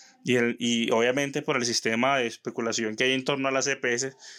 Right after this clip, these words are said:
esto no funcionaría en un ambiente de E P S. Pero yo creo y soy convencido de que las E P S hay que acabarlas.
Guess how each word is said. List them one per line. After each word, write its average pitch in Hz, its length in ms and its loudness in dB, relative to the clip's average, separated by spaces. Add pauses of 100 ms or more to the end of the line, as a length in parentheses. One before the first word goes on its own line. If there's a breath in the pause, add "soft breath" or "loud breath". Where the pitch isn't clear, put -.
(200 loud breath)
esto 127 300 2
no 135 80 2
funcionaría 123 640 0
en 127 100 2
un 117 80 2
ambiente 120 460 0
de 120 60 2
E - 20 -4
P 123 200 0
S. 127 220 -4
Pero 156 320 2
yo 147 220 0
creo 147 460 -2
y 123 80 -4
soy 117 200 -4
convencido 127 480 -2
de 135 80 2
que 123 140 -2
las 110 160 0
E 107 80 -2
P 120 120 -2
S 120 320 -4
hay 127 140 0
que 156 240 -6
acabarlas. 165 680 -2